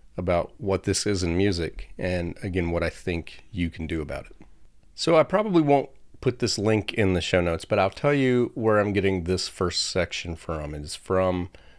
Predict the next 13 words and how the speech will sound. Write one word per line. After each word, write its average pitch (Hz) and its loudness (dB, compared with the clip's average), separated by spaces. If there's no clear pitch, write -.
the 95 2
Glossika 95 0
blog. 82 -8
That's 87 -8
G 107 -4
L 110 0
O 101 2
S 113 0
S 104 0
I 98 2
K 107 -4
A. 85 -2
And 113 2